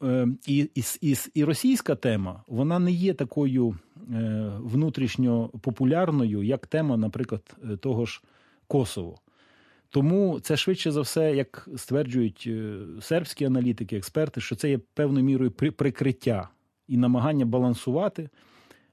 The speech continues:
у своїй зовнішній політиці між Росією, яка так все ще має і, і впливи, і має, м, таку десь і ностальгію, і бажання впливати на процеси в цій країні.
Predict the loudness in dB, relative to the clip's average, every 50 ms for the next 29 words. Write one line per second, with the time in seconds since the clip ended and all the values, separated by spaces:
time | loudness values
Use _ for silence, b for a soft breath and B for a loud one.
0 | b _ 2 4 4 4 4 4 2 0 -2 -6 -8 -8 -8 -4 0 2 4 4
1 | 4 4 4 2 2 0 0 0 0 0 2 2 2 2 0 0 -2 -6 -6 -4
2 | -6 -6 -6 b b b b b b b b b b 0 2 2 2 0 0 -2
3 | -2 -2 -2 -2 -2 -2 0 0 0 2 2 0 0 0 -2 -2 -2 -2 -2 -4
4 | -6 -14 -20 b b b b b -20 -20 -20 -18 -12 -6 -2 -2 -2 -2 0 2
5 | 2 2 2 2 0 -2 -4 -6 -6 -4 -4 -4 -4 -4 -6 -6 -2 0 2 2
6 | 2 2 0 0 -2 0 0 2 2 2 2 0 0 -2 -2 -4 -4 -6 -6 -4
7 | -4 -4 -4 -6 -6 -8 -6 -6 -4 -4 -4 -2 0 0 0 0 0 -2 -2 -2
8 | 0 0 0 0 0 0 -2 -4 -4 -4 -4 -2 -2 -2 0 -2 -2 -4 -4 -2
9 | -2 0 0 -2 -2 -2 -2 -2 -2 -2 -2 -6 -8 -10 -8 -8 -6 -4 -4 -4
10 | -4 -4 -6 -6 -4 -4 -6 -4 -4 -4 -2 -2 -2 -2 -2 -4